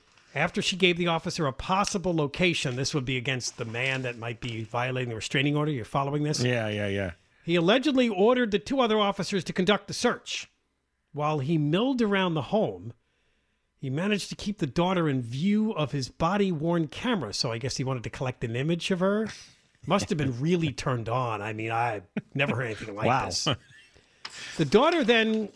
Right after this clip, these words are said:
Speaker 1: asked him about her brother's G P S monitor, which they and Missus S, the mother, went to retrieve together.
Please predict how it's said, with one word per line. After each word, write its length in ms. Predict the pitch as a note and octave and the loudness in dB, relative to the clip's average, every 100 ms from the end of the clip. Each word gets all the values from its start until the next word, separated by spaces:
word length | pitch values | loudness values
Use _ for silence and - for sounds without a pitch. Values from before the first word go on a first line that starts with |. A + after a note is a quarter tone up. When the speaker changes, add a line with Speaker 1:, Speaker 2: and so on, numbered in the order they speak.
| - - | -10 0
Speaker 1:
asked 420 | F#3+ A#3+ - - | 4 4 0 0
him 160 | A#3 | 2
about 320 | G#3 G3 G3+ G3 | 4 4 4 4
her 100 | F3+ | 0
brother's 640 | D3 G3 G3+ G3 F3+ - | 2 2 4 2 0 -6
G 200 | E3+ G3 | -4 -4
P 260 | - E3+ | 0 2
S 260 | F#3 G3+ - | 4 2 0
monitor, 680 | G3+ G#3 G3+ G3+ G3 F#3+ G3 | 2 2 0 2 2 2 0
which 320 | E3+ F3 - | -2 -6 -4
they 480 | F3 F3+ F#3 F#3+ F#3 _ _ _ _ _ _ _ - | 0 2 4 2 0 _ _ _ _ _ _ _ -10
and 220 | B2+ C#3 | -6 -2
Missus 300 | D#3 E3 C#3 | 0 0 2
S, 180 | E3 - | 0 0
the 80 | D3 | 0
mother, 280 | D#3+ E3+ E3 | 2 2 2
went 200 | D#3+ - | 0 -2
to 60 | |
retrieve 540 | B2+ A#2 - A3 A3+ - | -6 -6 -2 0 0 0
together. 580 | G3+ G3+ G3 G3 G3 | 0 2 4 4 0